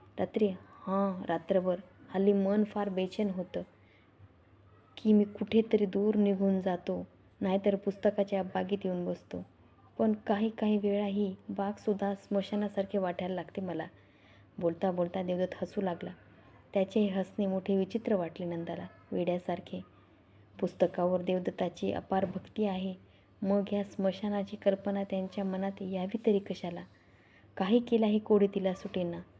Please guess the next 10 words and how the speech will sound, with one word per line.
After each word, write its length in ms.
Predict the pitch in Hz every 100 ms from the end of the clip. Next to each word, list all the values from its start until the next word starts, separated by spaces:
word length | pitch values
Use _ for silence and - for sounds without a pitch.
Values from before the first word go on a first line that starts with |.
| - _ _ - -
रुष्ट 320 | 202 202 - 214
स्वरात 320 | - 196 190
ती 160 | 190
म्हणाली. 460 | 185 175 170 165 180 - _ _ - -
"हे 80 | 208
सरस्वतीचे 680 | 196 202 202 196 196 202 202
मंदिर 400 | 190 185 185 208
आहे, 220 | 190 190
स्मशान 540 | 185 - 185 175 196 185
नव्हे." 300 | 180 175